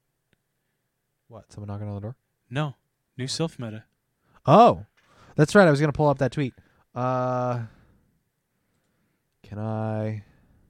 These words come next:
Speaker 1: Oh, wait. It was right there. I'm a dingus. Big screen it.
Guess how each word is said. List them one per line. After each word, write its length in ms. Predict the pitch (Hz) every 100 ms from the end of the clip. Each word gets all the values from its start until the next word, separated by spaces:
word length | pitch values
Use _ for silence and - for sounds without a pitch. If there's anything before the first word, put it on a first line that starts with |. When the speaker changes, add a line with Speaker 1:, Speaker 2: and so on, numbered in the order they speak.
| _ _ _ _ _ _ _ -
Speaker 1:
Oh, 240 | 113 110
wait. 220 | 113 104 -
It 60 |
was 100 | 101 98
right 160 | 101
there. 280 | 98 90 92 _ _ _ _ _ _ _ _ _ _
I'm 240 | 110 113
a 40 | 113
dingus. 480 | 101 95 95 - - _ _ _ _ _ _ _ _ _ _ _ _ _ _ _ - - _ _ - _ _ _ _ _ _ _ _ _ _
Big 220 | - 120 113
screen 260 | - 104
it. 160 | 98